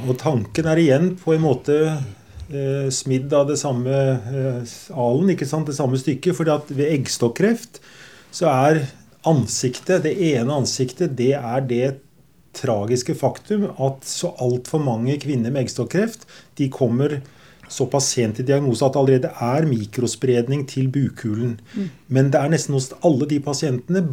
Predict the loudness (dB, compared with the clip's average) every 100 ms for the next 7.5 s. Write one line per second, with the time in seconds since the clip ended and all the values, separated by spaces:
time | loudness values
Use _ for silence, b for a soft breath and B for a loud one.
0 | 0 2 4 2 2 0 0 0 2 0
1 | -2 -2 -4 -10 -6 -2 0 -2 -2 0
2 | 2 0 0 -2 -2 -2 0 0 -2 -2
3 | -2 -4 -4 -6 -4 -4 -2 0 0 -4
4 | -6 -2 2 0 0 -2 -2 -2 0 0
5 | -2 -6 -10 -6 2 2 2 0 -2 0
6 | -2 0 2 2 2 -2 -4 -2 0 0
7 | 0 -4 -6 -4